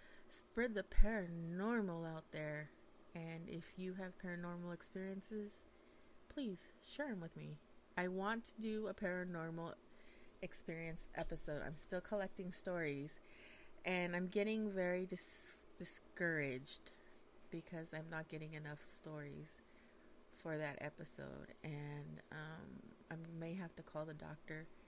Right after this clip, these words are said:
and have him, um, do an episode with me for the paranormal. But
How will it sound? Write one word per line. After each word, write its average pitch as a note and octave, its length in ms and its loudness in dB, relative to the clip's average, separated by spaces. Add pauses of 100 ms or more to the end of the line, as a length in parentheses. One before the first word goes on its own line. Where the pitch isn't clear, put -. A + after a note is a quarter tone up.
(680)
and D#3 680 -6
have D#3+ 160 -6
him, D#3+ 500 -4 (1800)
um, D#3 460 -4
do E3 140 -2
an D#3+ 120 -4
episode D3+ 420 -4
with D#3+ 200 -10
me D#3 160 -8 (120)
for D#3 140 -8
the D#3 140 -8
paranormal. D#2+ 840 -6 (2000)
But C#3 300 -4